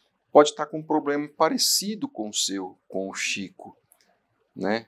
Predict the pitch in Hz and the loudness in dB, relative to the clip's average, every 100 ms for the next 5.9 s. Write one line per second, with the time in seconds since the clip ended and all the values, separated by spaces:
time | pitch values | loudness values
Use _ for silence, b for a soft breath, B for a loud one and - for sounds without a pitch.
0 | _ - - 110 - 139 156 147 123 107 | _ -20 -8 -2 0 4 4 4 2 -6
1 | 98 104 120 120 117 113 98 95 98 92 | 2 4 4 2 0 -2 -6 -8 -6 -4
2 | - 101 95 95 104 110 110 101 - - | 0 2 2 0 0 0 -2 -2 -2 0
3 | 101 107 - 113 113 117 120 131 104 120 | 0 -2 -4 -2 0 0 0 -2 -2 0
4 | 127 120 113 117 - 92 101 117 123 123 | 0 -2 -2 0 -2 0 4 4 4 0
5 | 113 - 101 - 104 107 117 117 | -6 -10 -12 0 2 2 0 -4